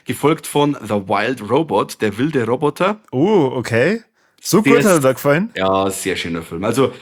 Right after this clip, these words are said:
Speaker 1: animationsfilmtechnisch der beste, den ich dieses Jahr gesehen hab.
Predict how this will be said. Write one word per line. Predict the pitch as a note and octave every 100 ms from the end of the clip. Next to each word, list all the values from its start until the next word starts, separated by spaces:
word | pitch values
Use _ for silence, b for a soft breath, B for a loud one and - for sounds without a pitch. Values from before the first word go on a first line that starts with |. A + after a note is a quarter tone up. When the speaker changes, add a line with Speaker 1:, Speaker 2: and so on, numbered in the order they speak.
| B
Speaker 1:
animationsfilmtechnisch | - D#3 D3+ - E3+ E3+ - E3 D#3 D3 D3 D3+ -
der | B2 - _
beste, | E3 F#3 - E3+
den | D3 D3
ich | C#3+
dieses | D3+ D3
Jahr | C#3 B2+
gesehen | - E3 E3+
hab. | F3 F3